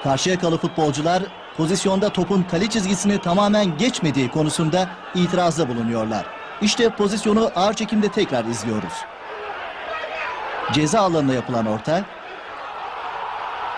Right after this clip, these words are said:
Mete'nin kafa pası. Erol'un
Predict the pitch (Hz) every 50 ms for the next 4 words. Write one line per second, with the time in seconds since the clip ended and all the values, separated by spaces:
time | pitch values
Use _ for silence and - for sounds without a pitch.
0 | - - - - - - - - - 120 143 143 - 185 180 208 208 202 - 156
1 | 135 170 156 - 123 107 - - 139 175 202 - - - - - - - - -
2 | - - - - - - - - - - - - - - - - - - - -
3 | - - - - - - - - - - - - - - - - - - - -
4 | - - - - - - - - - - - - - - - - - - - -
5 | - - 123 143 165 196 196 220 220 226